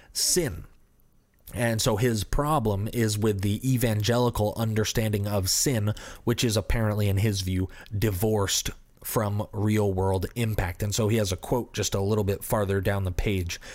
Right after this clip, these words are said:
um, where I think he spells this out a little bit more clearly. So let me read that quote for you. Uh, it says this, "I see things so differently now. I could be wrong. I'm the first to admit that.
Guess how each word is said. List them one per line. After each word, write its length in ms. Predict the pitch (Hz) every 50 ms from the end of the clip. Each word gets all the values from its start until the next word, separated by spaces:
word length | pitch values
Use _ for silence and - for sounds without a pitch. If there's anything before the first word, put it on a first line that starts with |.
| - - - - - -
um, 240 | 107 101 95 92 95
where 160 | 98 98 98
I 40 | 95
think 200 | - - 104 92
he 160 | - 110 101
spells 480 | - - - - - 120 110 107 101 95
this 200 | 95 104 95 -
out 280 | 110 98 98 98 - - - -
a 60 | 113
little 180 | 107 104 101
bit 140 | 95 98 92
more 180 | 98 95 95 92
clearly. 420 | - - - 101 87 90 90 -
So 180 | - - 107 98
let 100 | 101 101
me 100 | 98 95
read 320 | 90 95 98 98 98 90
that 220 | 90 98 95 98 -
quote 260 | - 104 98 98 -
for 260 | - - 123 151 160
you. 200 | 160 151 156 151 - - - - - - -
Uh, 220 | 107 98 92 90 92
it 80 | 87
says 220 | - 110 101 92 107
this, 260 | 117 - - - - - _ _ _ _ _ _ _ _ _ _ _ _ _ - - - - - - - -
"I 100 | 110 113
see 280 | 113 - - - 175 175
things 420 | - - 131 120 120 117 113 110 113 - -
so 300 | - - - 117 110 110
differently 600 | 98 - 120 113 - - 101 98 90 92 90 87
now. 320 | 85 82 82 - - - - - - - _ - _ _ - -
I 80 | 110
could 200 | - - 208 208
be 120 | 180 160 110
wrong. 480 | 98 113 117 95 85 87 92 104 135 - - - -
I'm 80 | 110
the 80 | 104 107
first 300 | - - 113 101 - -
to 100 | - 101
admit 320 | 90 82 101 127 131 -
that. 220 | - 80 92 120